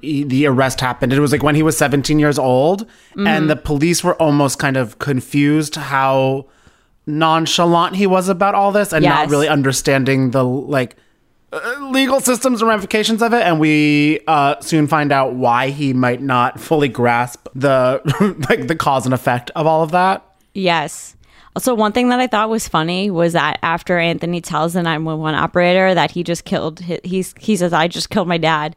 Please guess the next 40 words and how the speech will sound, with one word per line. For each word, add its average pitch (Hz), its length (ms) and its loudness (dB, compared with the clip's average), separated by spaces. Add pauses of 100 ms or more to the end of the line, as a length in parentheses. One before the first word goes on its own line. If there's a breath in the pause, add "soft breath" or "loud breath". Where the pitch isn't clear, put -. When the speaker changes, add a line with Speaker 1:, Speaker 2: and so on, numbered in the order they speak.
(440 soft breath)
Speaker 2:
the 190 80 0
nine 196 220 2
one 190 100 4
one 185 140 2
operator 175 480 2
goes, 165 400 -2 (180)
"Is 214 200 0
he 254 140 2
still 269 380 0
alive?" 240 680 2 (440 loud breath)
Speaker 1:
I 226 140 -2
d- 151 260 -4
<laughs> - 1040 -8
Speaker 2:
I'm 392 680 -4
like, 311 200 -4
"No, 440 340 0
ma'am." 370 360 2 (140)
Speaker 1:
Ma'am, 349 420 0
that - 260 0
was 170 180 -4
the 175 140 -4
phone, 175 180 2 (100)
that 175 160 2
was 160 160 0
kind 175 140 2
of 151 60 -2
the 147 80 0
phone 147 220 0
call 127 280 2
Speaker 2:
So 120 100 4
Speaker 1:
that 139 120 2
this - 0 -
Speaker 2:
funny. 165 220 -4
Speaker 1:
is 135 40 -8
happening 127 380 -2
about. 123 280 -12 (640)
Speaker 2:
That 185 120 0
was 175 140 0
so 151 160 -8
funny. - 320 -10